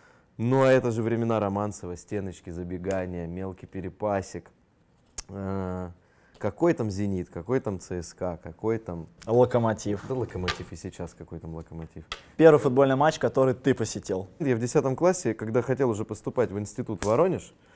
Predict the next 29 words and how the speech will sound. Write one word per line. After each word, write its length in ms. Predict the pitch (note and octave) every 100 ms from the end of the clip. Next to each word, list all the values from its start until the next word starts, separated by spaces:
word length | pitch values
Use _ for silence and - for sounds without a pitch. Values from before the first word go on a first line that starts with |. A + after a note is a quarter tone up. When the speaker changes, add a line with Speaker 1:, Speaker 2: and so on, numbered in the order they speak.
| - _ G#2+
Speaker 1:
а, 120 | A2
я 200 | A2+ A#2+
приехал, 340 | C3 D#3 C3+
у 40 | A#2
меня 100 | A#2
там 260 | A#2 A2+
училась 340 | A#2+ - G#2+ -
сестра, 440 | A2 - D#3 F#3 - _ _
я 100 | C3
приехал 400 | C3 A#2 C3 A#2+
в 80 | G#2
гости, 320 | G#2+ G#2 -
ну, 100 | G2+
посмотреть, 440 | A2 A#2 B2 G2+ -
что 80 |
вообще 180 | G2+ -
за 140 | E2+ F2
Воронеж. 480 | F#2 F2+ D#2+ D#2+ _ _ _ - - _ -
И 100 | A#2+
там, 400 | - E3+ F#3+ F3+
а, 160 | C3
"Факел" 400 | A2+ D#3+ E3 D3
на 120 | A#2+ A#2
тот 160 | B2
момент 360 | B2 C3 C3+ A2+
играл 260 | G#2 A#2+
в 40 | G#2
высшем 400 | A#2 A#2 G2 F#2
дивизионе, 680 | F#2+ F#2+ F#2+ C3 E3 F2+